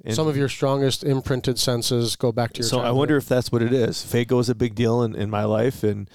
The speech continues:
Speaker 1: and maybe that's why, but I'm getting
Speaker 2: 'Cause I
Speaker 1: cream
Speaker 2: would've,
Speaker 1: soda.
Speaker 2: I would've said sweet vanilla custard, which, that is, that's like a
Speaker 1: That's,
Speaker 2: vanilla cream
Speaker 1: that's
Speaker 2: soda,
Speaker 1: what it
Speaker 2: right?
Speaker 1: is.
Speaker 2: It's the same thing.
Speaker 1: Yeah. And then the Samoa,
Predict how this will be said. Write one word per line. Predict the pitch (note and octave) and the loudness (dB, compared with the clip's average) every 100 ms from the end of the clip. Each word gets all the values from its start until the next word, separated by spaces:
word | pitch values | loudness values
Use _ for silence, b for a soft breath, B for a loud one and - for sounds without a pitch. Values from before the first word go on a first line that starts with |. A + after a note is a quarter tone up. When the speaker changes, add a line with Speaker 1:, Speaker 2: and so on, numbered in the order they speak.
| B B | B B
Speaker 1:
and | A2 | -2
maybe | A2+ A#2 B2 | 0 0 0
that's | G#2 A#2 - | 0 0 0
why, | B2+ | 0
but | C#3 A#2+ - | 2 0 0
I'm | B2 | -4
getting | C3+ B2+ A#2 A2 | 0 0 0 -2
Speaker 2:
'Cause | G2+ G#2+ | -6 -2
I | |
Speaker 1:
cream | D3+ | 0
Speaker 2:
would've, | E3 | -2
Speaker 1:
soda. | - A#2 B2 C3 - | 0 2 2 0 0
Speaker 2:
I | D#3 | 0
would've | D#3 | 2
said | D#3+ C3+ | 0 0
sweet | - C#3+ C#3+ | 0 0 0
vanilla | C3+ C3+ C3 | 0 0 0
custard, | - C3 - D#3 D#3 D3 | -2 -4 0 0 0 0
which, | C#3 C3+ - - - - - | 0 0 -4 -8 -20 -18 -8
that | B2+ C#3+ | -2 0
is, | C#3+ | 2
that's | D3 B2+ | 0 0
like | |
a | |
Speaker 1:
That's, | G#2 | -2
Speaker 2:
vanilla | D3 D3 D3+ | 0 0 0
cream | C#3+ C3 | 0 -2
Speaker 1:
that's | A2+ | 0
Speaker 2:
soda, | - | 2
Speaker 1:
what | A#2 | 2
it | - | 2
Speaker 2:
right? | - | 0
Speaker 1:
is. | |
Speaker 2:
It's | A2 | -2
the | |
same | - C3+ | -4 -4
thing. | - B2+ | -2 0
Speaker 1:
Yeah. | - - - B B B - | 0 -2 -4 B B B -6
And | A#2+ | -2
then | A#2+ B2+ | 0 0
the | B2+ | 0
Samoa, | - C#3+ - F2+ | 0 0 0 -2